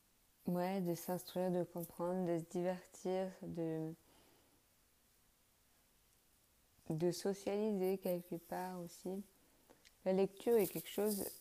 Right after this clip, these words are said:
de, pour moi, de riche. C'est quelque chose de noble. C'est, hum, quelque chose qui, bah, qu'il ne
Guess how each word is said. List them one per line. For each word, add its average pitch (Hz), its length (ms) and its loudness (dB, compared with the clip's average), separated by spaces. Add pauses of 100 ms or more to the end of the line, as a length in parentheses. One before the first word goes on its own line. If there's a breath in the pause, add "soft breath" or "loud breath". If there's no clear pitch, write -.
de, 151 580 -4
pour 160 140 -8
moi, 175 260 -4
de 165 140 -2
riche. 160 520 -6 (300)
C'est - 180 -10
quelque 165 200 -4
chose 202 220 0
de 165 100 -2
noble. 156 400 -4 (1040 loud breath)
C'est, 170 260 2
hum, 156 400 0 (3250)
quelque - 220 -20
chose 196 400 -2 (180)
qui, 143 840 -6
bah, 165 220 -8 (1040)
qu'il 156 400 -6
ne 156 120 -6